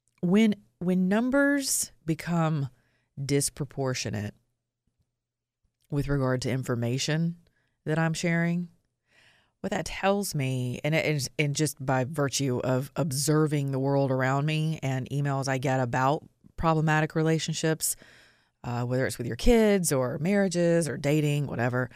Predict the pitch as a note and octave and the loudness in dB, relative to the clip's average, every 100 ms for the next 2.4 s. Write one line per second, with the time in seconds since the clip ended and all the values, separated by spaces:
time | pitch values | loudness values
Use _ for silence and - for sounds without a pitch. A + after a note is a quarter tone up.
0 | - - - _ - D3+ C#3 B2+ B2 - | -18 -20 -20 _ -6 -4 -2 -2 -4 -2
1 | F3 E3+ D3+ D3 D3 D3 C#3 - - - | 0 2 2 2 2 0 -2 -6 -8 -16
2 | - C#3 C3+ B2+ | -10 -6 -6 -8